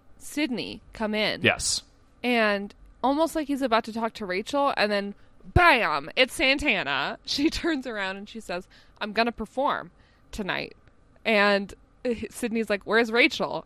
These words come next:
Speaker 1: And Santana says, "Not here.
Speaker 2: Yes.
Speaker 1: I'm going on."
Speaker 2: Yes. And then Sydney's like, "Didn't you quit?" And Santana's like,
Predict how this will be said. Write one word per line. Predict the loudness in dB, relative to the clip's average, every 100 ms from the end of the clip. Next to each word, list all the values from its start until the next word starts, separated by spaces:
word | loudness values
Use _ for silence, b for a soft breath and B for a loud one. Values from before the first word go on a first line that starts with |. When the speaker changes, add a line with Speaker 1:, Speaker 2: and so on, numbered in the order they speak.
| -4
Speaker 1:
And | -4 -4
Santana | -4 -2 -2 -2 0
says, | -2 -2 -8
"Not | 2 6 6
here. | 4 2 2 2 2
Speaker 2:
Yes. | 2 4 0 2
Speaker 1:
I'm | 2 2
going | 2 2 4
on." | 4 6 4 -2 -8 -2 6
Speaker 2:
Yes. | 6 8
And | 8 8
then | 8
Sydney's | 8 8 8
like, | 6 6
"Didn't | 4 6
you | 6
quit?" | 6 8 8 8
And | 4
Santana's | 8 6 8
like, | 6 6